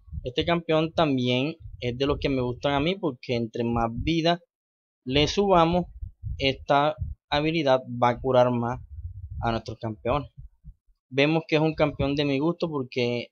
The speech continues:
tiene buena velocidad. A mí no me gustan los campeones lentos, son difíciles de mejorar, necesitan mucho equipamiento.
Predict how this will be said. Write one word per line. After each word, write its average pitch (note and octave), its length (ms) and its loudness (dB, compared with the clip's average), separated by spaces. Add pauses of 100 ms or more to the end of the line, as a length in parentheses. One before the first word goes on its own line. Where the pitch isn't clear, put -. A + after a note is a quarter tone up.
tiene C#3 300 0
buena C#3 420 2
velocidad. B2 520 0
A C3 80 -6
mí C3 120 -8
no C#3 120 -4
me C#3 120 0
gustan C3 340 -2
los A#2+ 100 -2
campeones B2 380 -4
lentos, E3+ 500 -2 (460)
son C#3 500 0
difíciles C3+ 600 -4
de C3 100 0
mejorar, B2 380 0
necesitan C3 480 -2
mucho C#3 420 -2
equipamiento. A#2 680 -4